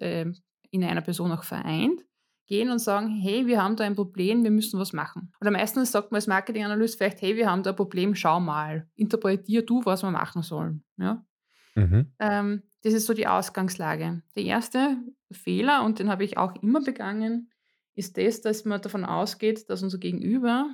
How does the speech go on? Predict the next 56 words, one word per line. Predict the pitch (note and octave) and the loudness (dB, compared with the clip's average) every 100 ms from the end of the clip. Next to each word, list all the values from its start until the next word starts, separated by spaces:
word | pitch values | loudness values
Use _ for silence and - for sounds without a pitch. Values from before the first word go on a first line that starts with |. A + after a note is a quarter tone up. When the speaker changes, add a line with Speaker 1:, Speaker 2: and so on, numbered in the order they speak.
| - | -4
Speaker 1:
unser, | G3+ F#3+ F3+ F3+ | -4 -2 -2 -2
unser | F#3+ F3+ | -4 -4
Entscheider | E3+ F3+ E3 E3 E3+ G#3+ A3 A#3+ - _ _ - | -4 -6 -6 -4 -2 0 -2 -4 -8 _ _ -8
selbst | - F#3+ G#3+ - | 0 2 0 0
interpretiert | A3+ G#3+ G#3+ F#3 G3 A#3 B3 B3 - - | 0 0 0 -2 0 2 0 -2 -20 -16
und | - F#3+ G3+ - - _ _ _ _ _ - | -4 -2 -2 -4 -14 _ _ _ _ _ -2
wenn, | F#3+ F#3+ - | 0 0 2
wenn | G3+ | 2
man | G3+ | 2
ihm | G3+ | 2
sagt, | G3 F#3 G3 | 0 -2 -2
okay, | G#3 G3 | -2 0
hey, | F#3+ F#3 | 0 0
die | G3+ | 0
Bounce | F#3+ E3+ G#3+ - | 0 0 0 0
Rate | G3 | 0
ist | G3+ - | -2 0
viel | A3+ A#3 | -2 0
zu | G3 | 0
hoch, | F3 A3+ - - _ - | 2 0 -2 -14 _ -8
diese | F#3 F#3 | -4 -2
Absprungrate, | F#3 - - A#3+ A#3+ G#3 A#3 B3 C#4 C4+ _ _ _ | -2 -4 -4 0 0 0 -2 -2 -2 -4 _ _ _
dass | G3 G3+ | 2 6
man | |
Speaker 2:
Ja. | G#3+ | 6
Speaker 1:
sagt, | G3+ G3 | 4 -2
okay, | - - G#3+ G#3+ | -4 0 0 0
der | F#3+ | -2
trifft | G#3+ A3+ | -2 -2
eine | F#3+ | -2
Entscheidung, | F#3+ F3+ F3+ G3+ | -2 -2 -2 -2
okay, | F3+ F#3 F#3+ | -4 -2 0
wir | G3 | 0
müssen | F#3+ - G3 | -2 -2 0
Maßnahmen | G3+ G#3+ G3+ G3+ | 0 0 0 0
setzen, | G3 F#3 F#3 - F#3+ | -2 -4 -6 -6 -4
wir | F#3+ | -2
müssen | F#3+ F#3 - | -2 -4 -4
die, | F3+ F3+ E3+ | -2 -2 -2
die | E3 | -2
Webseite | F3+ F3+ G3 F#3 F#3+ | -4 -2 -2 -2 -2
umstellen, | F#3+ F#3 F#3 F3+ F3+ | -2 -2 0 0 0
Geld | E3 F3 | 0 0
in | F#3 | 0
die | F3+ | 0
Hand | E3+ D#3+ F3+ | 0 -2 -4
nehmen, | F3 E3+ F3 F3+ F3+ - | -4 -2 0 -2 -4 -6
ähm, | E3+ E3 D#3+ E3 | -4 0 0 -2
haben | D#3+ E3 | -2 0
ein | E3 E3 - | 0 -2 -2
einmonatiges | E3+ F3+ F#3 F#3 F3+ F3 - | 2 4 4 2 -2 -4 -6
Projekt | E3 D#3+ F3+ - | -2 -2 -2 -4
und | F3 | -2
dann | D#3+ D#3+ | -2 -2
funktioniert's | F3 - - E3+ D#3+ D#3 | -6 -6 -4 -2 -2 -6
hoffentlich. | D#3 D#3+ D3 E3 D#3+ | -8 -8 -8 -8 -12